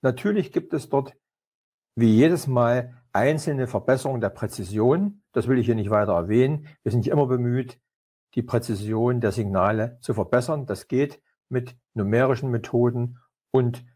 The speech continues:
mit anderen Veränderungen doch hier und da gut. Wir haben ja dort schon ein sehr hohes Niveau. Ich möchte fast behaupten, wir haben vielleicht das höchste Niveau weltweit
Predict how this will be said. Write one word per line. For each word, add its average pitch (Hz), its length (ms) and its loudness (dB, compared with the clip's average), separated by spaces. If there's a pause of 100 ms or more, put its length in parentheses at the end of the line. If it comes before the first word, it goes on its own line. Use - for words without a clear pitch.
(140)
mit 107 280 -4
anderen 143 320 -2
Veränderungen 110 760 -2 (380)
doch - 380 0 (180)
hier 151 240 2
und 117 180 -2
da 107 380 2 (560)
gut. 160 400 -2 (240)
Wir 113 180 2
haben 147 160 0
ja 156 60 2
dort 123 180 -2
schon 113 140 -4
ein 104 100 -6
sehr 123 220 2
hohes 123 260 4
Niveau. 113 520 -2 (300)
Ich - 40 -12
möchte 131 300 0
fast 120 240 -4
behaupten, 117 300 -2
wir 117 40 2
haben 117 80 0
vielleicht 110 220 0
das 101 160 -6
höchste 143 380 2
Niveau 113 340 -2
weltweit 101 600 0